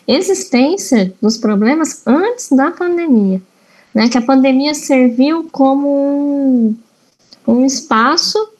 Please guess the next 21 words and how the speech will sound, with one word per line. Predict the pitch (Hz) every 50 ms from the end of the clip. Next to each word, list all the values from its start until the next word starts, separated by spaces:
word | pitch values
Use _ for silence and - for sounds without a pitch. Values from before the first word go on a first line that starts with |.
| _
pra | - 247 247 254
que | 254 -
esses | 269 262 262 269 262 -
problemas | - - 262 247 240 262 226 226 226 226 220 214 220 -
aparecessem, | - 240 285 269 359 359 349 330 302 285 254 - - _ - 240 226 220 240 247 - 269 240
ganhassem | 226 240 240 240 247 262 277 277 - 285
uma | 277
dimensão | 269 269 262 262 262 262 262 254 - - 254 269
maior, | 285 285 311 349 330 262 220 202 202 202 - _ _ _ _ _ _ _ _ _ _ _ -
né? | 226 208 214 214 226
Então, | 233 226 226 240 240 254 269
não | 269 262 262
é, | 269 294 320 285
não | 277 262
são | 254 269 320 320
problemas | 339 - 370 320 269 269 277 294 294 285 277 -
novos | 226 220 220 220 226 214 208 190 - 196 190 -
que | - 226
nós | 220 214 208 220
estamos | 220 208 208 - 226 220 220 214 214 -
vivenciando | 214 202 208 208 214 226 226 - 226 208 208 208 220 233 247 226 214 208